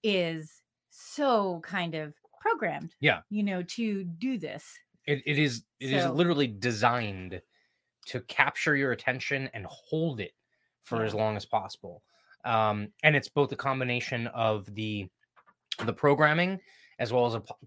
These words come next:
Speaker 2: uh, as well as the platforms, right? So we're on YouTube right now. When they serve you, uh, uh, other
Speaker 1: Well, that's
Speaker 2: videos,
Speaker 1: what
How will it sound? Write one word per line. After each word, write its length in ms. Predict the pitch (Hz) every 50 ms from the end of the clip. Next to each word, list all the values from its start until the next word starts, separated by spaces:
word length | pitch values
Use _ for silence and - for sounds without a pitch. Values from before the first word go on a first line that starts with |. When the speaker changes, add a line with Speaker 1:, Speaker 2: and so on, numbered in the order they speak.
| - _ -
Speaker 2:
uh, 120 | 127 127 - -
as 120 | 131 120
well 120 | 135 123
as 100 | 117 104
the 80 | 95 -
platforms, 640 | - - 202 - - - - 92 - _ - -
right? 260 | 113 104 113 127 - -
So 400 | - 120 110 107 104 104 104 _ _ - - _ _ -
we're 80 | 120 123
on 160 | 123 123 127
YouTube 280 | 139 143 - - 120 101
right 180 | 107 101 101 -
now. 400 | 135 160 127 101 95 98 113 131 - _ _ _ _ _ _ _ _ -
When 160 | 113 117 117
they 160 | 123 131 131
serve 500 | 120 - - - 143 139 139 143 127 107
you, 540 | 113 117 117 117 113 113 110 107 110 110 - -
uh, 40 | 107 107 107 107 104 104 101 101 101 101 - - -
uh, 140 | 87 95 - -
other 260 | 123 135 123 127 117
Speaker 1:
Well, 200 | 101 143 180 -
that's 260 | 220 254 - - 95
Speaker 2:
videos, 60 | 101 113
Speaker 1:
what 160 | 220 180